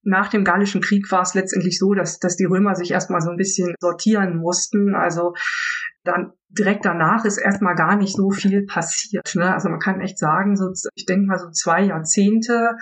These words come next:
hat es gebraucht, weil die Römer natürlich auch andere Angelegenheiten noch zu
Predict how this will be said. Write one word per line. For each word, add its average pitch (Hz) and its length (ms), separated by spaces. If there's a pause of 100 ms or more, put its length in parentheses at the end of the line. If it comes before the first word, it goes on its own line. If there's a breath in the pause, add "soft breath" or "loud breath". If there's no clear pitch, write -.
(540 loud breath)
hat 208 160
es 196 140
gebraucht, 190 800
weil 180 140
die 185 60
Römer 196 280
natürlich 196 440
auch - 220
andere 185 500
Angelegenheiten 175 840
noch 170 240
zu 180 460